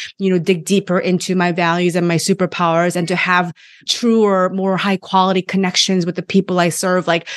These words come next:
to me, it has always been about that, those intangible things. I mean, it was awesome when I made more money than before, but it wasn't like, that wasn't the main draw for me, which is what I think made my journey, like, very sustainable and kind of emotionally a, a lot more even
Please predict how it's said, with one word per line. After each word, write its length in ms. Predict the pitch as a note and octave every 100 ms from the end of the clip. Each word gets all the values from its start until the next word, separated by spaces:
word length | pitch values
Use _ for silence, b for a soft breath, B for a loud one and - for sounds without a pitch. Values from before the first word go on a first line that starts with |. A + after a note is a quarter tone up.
| B -
to 100 | B3
me, 260 | D4 D#4+ _ A#3
it 100 | C4+
has 160 | A#3+ -
always 400 | G#3+ A#3+ C4+ F#3+
been 160 | G3 F#3
about 400 | E3 D#3 E3+ -
that, 320 | E3+ G3+ A4 -
those 200 | A3+ G#3
intangible 640 | G3 - F#3 F#3+ C4 F4+
things. 400 | G4 A4+ D5 - B B B -
I 80 | B3
mean, 80 | D4
it 40 |
was 80 | C4+
awesome 420 | - B3+ F4+ C#4+
when 100 | A3
I 80 | G#3
made 200 | G#3 G3+
more 240 | G3 G3 F#3+
money 180 | G#3+ B3+
than 140 | G3
before, 420 | F#3 - D4+ A#3
but 160 | G#3+ G#3
it 140 | G#3+ -
wasn't 500 | G#3 A3+ A#3 C4 -
like, 220 | G3+ F3+
that 160 | A3+ A3+
wasn't 200 | C#4 C4
the 60 | G#3+
main 240 | F#3 F3
draw 360 | D3 F3 F#3 F#3+
for 180 | F3
me, 240 | D3 B2+ C3+ B B
which 200 | A#3+ A#3
is 140 | A#3+ G#3
what 340 | G3 G#3 G3+ _ -
I 120 | G3+
think 300 | F#3 G#3+ G3
made 360 | G3 F#3+ G3 F#3+
my 380 | F#3 F#3 G#3 A3
journey, 460 | E3+ F#3 F#3 F3+
like, 180 | E3+ D#3
very 220 | E3+ F3
sustainable 680 | F3+ F3+ - F3+ E3+ F3 F3
and 120 | D3+
kind 160 | E3 F#3+
of 80 | E3+
emotionally 720 | F#3 F#3 F3+ F3+ A3+ G#3 F#3
a, 100 | F3+
a 80 | E3+
lot 200 | E3+ -
more 140 | F3 F#3
even 500 | C#3+ F#3 F#3 G#3+ E4